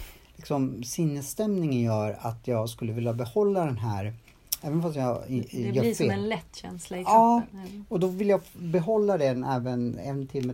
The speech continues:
Speaker 1: två timmar efter liksom. Så det känns på något sätt som att, ja, men idag är det slankmat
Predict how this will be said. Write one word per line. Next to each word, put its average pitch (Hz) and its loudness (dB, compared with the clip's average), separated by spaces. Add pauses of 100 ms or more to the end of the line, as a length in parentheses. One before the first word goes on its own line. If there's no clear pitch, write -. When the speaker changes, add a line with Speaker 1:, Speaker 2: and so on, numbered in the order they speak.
Speaker 1:
två 139 -6
timmar 123 -4
efter 151 -2
liksom. 113 -4
Så 135 -2 (600)
det 165 -8
känns 233 2
på - -2
något 127 0
sätt 120 -4
som 131 -2
att, 143 -6
ja, 196 -2
men 220 0
idag 226 -2
är 175 -2
det 165 -4
slankmat 202 -2